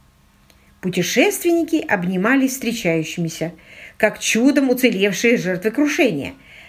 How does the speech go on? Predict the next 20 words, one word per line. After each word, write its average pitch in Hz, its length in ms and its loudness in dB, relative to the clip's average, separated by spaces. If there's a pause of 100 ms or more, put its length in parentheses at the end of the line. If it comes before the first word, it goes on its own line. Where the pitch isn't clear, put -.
а 214 160 2
Квиллер 233 420 4
и 226 60 2
Полли 240 680 2 (200)
приберегали 208 680 2
нежности 202 640 0
на 180 120 -2
потом. 180 420 -4 (460)
Ведь 170 140 -8
сплетники 180 500 0
не 175 160 0
дремлют. 240 480 -2 (1400)
"Тебе 226 240 2
не 233 140 2
нужно 370 280 4
кресло 254 400 2
на 196 120 0
колёсиках?" 196 520 -2
спросил 170 440 -4
он. 151 180 -8